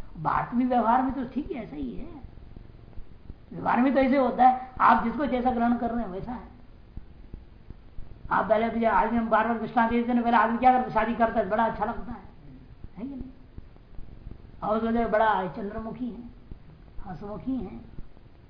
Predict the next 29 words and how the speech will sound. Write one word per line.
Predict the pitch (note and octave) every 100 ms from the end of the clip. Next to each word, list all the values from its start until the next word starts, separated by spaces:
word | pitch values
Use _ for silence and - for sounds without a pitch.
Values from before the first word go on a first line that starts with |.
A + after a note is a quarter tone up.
| - - - - -
फिर | F#3
बिगड़ती | F3+ A3+ A3+ B3
जाती | A#3+ A#3+
है | B3+
मामला, | B3 B3 B3 - - - - - - - - - - - - -
फिर | F3
ताम्रमुखी | E3 F#3+ G#3 A3+ A3 A#3
हो |
जाती | A#3+ A#3+ -
है | B3 C4
वो, | C4 - - - -
हैं? | F3+ A#3+ - - - - - - - - - - - - - - - - - - -
सूरजमुखी | F#3+ G3 A3 A#3 A#3
होती | A#3+ A#3+ - A3+
है, | A#3
ताम्रमुखी | A#3 - F#3+ A3 A3+ A#3
हो | A#3
जाती | A#3 A#3 A#3 A#3+
है, | A#3
फिर | F#3+
चुड़ैल | D#3+ A#3 G#3 A3+
बन | A3+ A#3
जाती | A#3 A3+ B3
है, | F#3+
फिर | F3+
डाइवोर्स | F#3+ D4 D#4+ C4
हो | C4
जाता | A3 G#3+ A#3+
है। | A3+